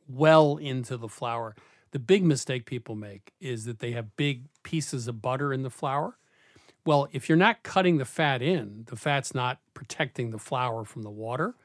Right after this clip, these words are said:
You want that flour, if it's in a food processor by hand, to turn slightly yellowish, right? The texture changes a little bit. It shouldn't be white and light and floury. It should be a little pebbly.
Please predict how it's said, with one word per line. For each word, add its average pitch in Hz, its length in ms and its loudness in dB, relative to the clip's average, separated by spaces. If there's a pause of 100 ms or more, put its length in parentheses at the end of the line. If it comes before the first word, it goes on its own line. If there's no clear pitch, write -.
(500)
You 151 120 -4
want 190 200 2
that 139 200 2
flour, 143 480 2
if 107 80 -10
it's - 160 -20
in 123 60 -6
a 110 40 -8
food 131 260 -6
processor 120 480 -6
by 113 140 -10
hand, 123 280 -6 (420)
to 135 100 -6
turn 147 300 2
slightly 139 480 -4
yellowish, 139 840 -2 (240)
right? 139 300 -2 (420)
The 117 100 -6
texture 143 480 -4
changes 139 500 -2
a 139 40 -6
little 131 180 -4
bit. 131 140 -2
It 123 60 -4
shouldn't 156 300 2
be 131 120 0
white 123 360 -4
and 110 220 -6
light 117 220 -6
and 107 140 -6
floury. 131 480 -4
It 127 40 -10
should 131 160 -8
be 120 100 -8
a 113 80 -8
little 117 220 -8
pebbly. 147 560 -6